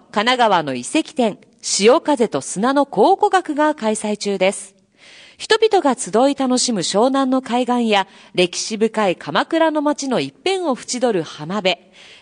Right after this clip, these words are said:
開国以来の世界への玄関口、横浜港。神奈川県の海辺にあるそんな風景の後ろには、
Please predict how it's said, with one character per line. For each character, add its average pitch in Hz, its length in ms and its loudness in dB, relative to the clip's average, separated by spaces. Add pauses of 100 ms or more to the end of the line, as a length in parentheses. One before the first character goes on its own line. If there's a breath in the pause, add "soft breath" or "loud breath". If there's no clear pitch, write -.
(100)
開 233 180 2
国 240 320 -2
以 220 60 -2
来 185 180 0
の 135 80 -8
世 349 200 -2
界 381 320 2
へ 240 60 2
の 165 140 -2
玄 240 320 -2
関 262 220 -2
口、 208 460 -4
横 143 300 0
浜 339 300 -2
港。 247 440 0 (680 loud breath)
神 240 120 0
奈 247 80 0
川 254 200 4
県 196 240 -2
の 147 160 -2
海 170 140 0
辺 269 180 0
に 269 120 2
あ 262 60 2
る 185 120 -2
そ 240 180 -2
ん 370 80 -4
な 392 80 -2
風 403 240 2
景 339 160 0
の 277 160 2
後 262 200 -2
ろ 285 60 4
に 269 120 0
は、 202 180 2